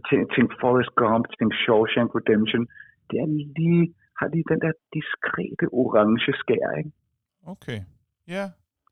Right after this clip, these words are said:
Speaker 1: Ej, øh, dis-, meget diskret, men, men, men, øh, lige lidt varmere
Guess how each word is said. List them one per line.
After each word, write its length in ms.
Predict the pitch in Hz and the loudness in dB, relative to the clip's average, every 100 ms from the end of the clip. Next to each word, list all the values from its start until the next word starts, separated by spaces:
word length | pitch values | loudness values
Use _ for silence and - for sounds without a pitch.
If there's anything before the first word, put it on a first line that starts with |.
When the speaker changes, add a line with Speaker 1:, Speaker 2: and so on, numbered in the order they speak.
| - | -6
Speaker 1:
Ej, 200 | - - - | -4 -4 -2
øh, 80 | 127 - _ 180 | -4 -6 _ -2
dis-, 240 | 165 - - 160 | -2 -4 -2 4
meget 160 | 156 151 | 6 4
diskret, 320 | 139 - 107 139 | 0 2 2 4
men, 120 | 131 | 4
men, 120 | 131 135 | 4 2
men, 100 | 139 147 - - | 2 0 -4 -6
øh, 140 | 147 - 147 - - | -6 -6 -18 -18 0
lige 180 | 180 156 | 2 4
lidt 140 | 147 | 4
varmere 460 | 120 95 104 120 127 | 4 2 2 4 2